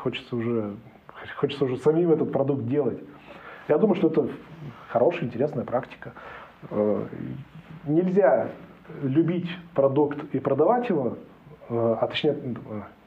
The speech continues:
полностью не так сказал. Нельзя хорошо продавать продукт, э, если ты его не любишь, э, и нельзя любить продукт, если ты не участвуешь,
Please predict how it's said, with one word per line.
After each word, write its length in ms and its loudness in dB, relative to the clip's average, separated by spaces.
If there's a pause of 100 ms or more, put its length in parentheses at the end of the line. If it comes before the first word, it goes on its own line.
полностью 400 -14
не 60 -16
так 220 -16
сказал. 180 -18 (460)
Нельзя 420 6
хорошо 380 4
продавать 380 0
продукт, 440 -2
э, 460 -4
если 200 -6
ты 140 -4
его 140 -2
не 120 -4
любишь, 420 0 (840)
э, 920 2 (120)
и 880 2
нельзя 400 0
любить 240 -4
продукт, 340 -2
если 180 -4
ты 120 -6
не 80 -4
участвуешь, 460 -4